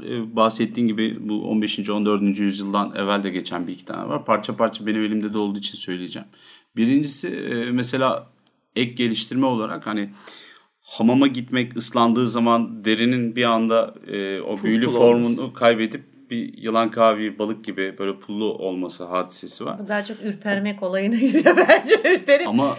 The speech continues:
Speaker 1: tavuk, e, şey derler, poposu derler ya, tavuk derisi. <laughs> Öyle goosebump değil de
Speaker 3: Evet.
Speaker 1: bayağı bir yılan işte şey var, scale'i var.
Speaker 2: Ya ben burada hep şeyi düşünüyorum.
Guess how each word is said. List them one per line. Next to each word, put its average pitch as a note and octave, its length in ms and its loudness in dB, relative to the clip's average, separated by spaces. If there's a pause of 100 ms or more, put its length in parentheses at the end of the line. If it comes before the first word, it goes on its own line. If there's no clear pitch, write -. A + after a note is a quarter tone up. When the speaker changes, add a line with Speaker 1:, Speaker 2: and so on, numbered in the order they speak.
(120)
Speaker 1:
tavuk, B2+ 500 -4
e, G#2 420 -2
şey G2+ 260 -6
derler, B2 280 -2
poposu A#2 400 -8
derler A2+ 260 -2
ya, G#2+ 120 0
tavuk G#2 320 -6
derisi. G#2+ 460 0
<laughs> D#3+ 300 4 (240)
Öyle A2+ 140 -2
goosebump A#2+ 560 0
değil E3 200 -6
de G#2 180 4
Speaker 3:
Evet. G#2+ 320 -10
Speaker 1:
bayağı A2+ 320 8
bir C3+ 100 -4
yılan A2+ 560 2
işte F#2 300 -10
şey F#2 240 -6
var, F2 120 -6 (160)
scale'i G2 440 -6
var. A#2+ 100 0
Speaker 2:
Ya F#3 120 2
ben G3 240 4
burada A3+ 220 -2
hep C4 160 -2
şeyi A#3+ 280 -4
düşünüyorum. C3+ 720 0